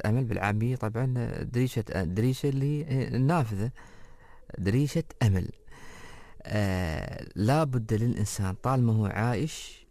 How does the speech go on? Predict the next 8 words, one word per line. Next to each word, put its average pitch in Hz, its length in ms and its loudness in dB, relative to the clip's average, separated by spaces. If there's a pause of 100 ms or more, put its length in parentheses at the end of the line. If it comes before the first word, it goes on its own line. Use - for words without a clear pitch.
عايش 117 460 0 (360)
على 98 160 0
وجه 113 360 0 (140)
الأرض، 156 420 -2 (600)
لازم 120 240 4
يكون 113 180 2
عنده 113 260 4
بصيص 143 640 -2